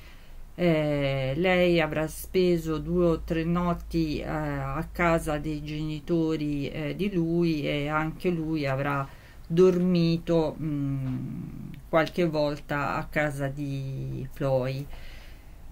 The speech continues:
Cosa normale perché, eh, insomma, un-, eh, avevano diciassette, diciotto e diciotto anni.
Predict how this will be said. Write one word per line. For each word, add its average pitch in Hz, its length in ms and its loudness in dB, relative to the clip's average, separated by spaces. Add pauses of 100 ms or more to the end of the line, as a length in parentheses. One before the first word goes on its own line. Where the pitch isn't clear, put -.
(540)
Cosa 202 360 10
normale 185 640 6
perché, 160 460 0
eh, 160 200 2
insomma, 156 600 0
un-, 151 640 -2
eh, 147 80 -2
avevano 143 420 -2 (240)
diciassette, 147 1120 -2
diciotto 147 720 -2
e 160 160 0
diciotto 143 600 0
anni. 135 600 4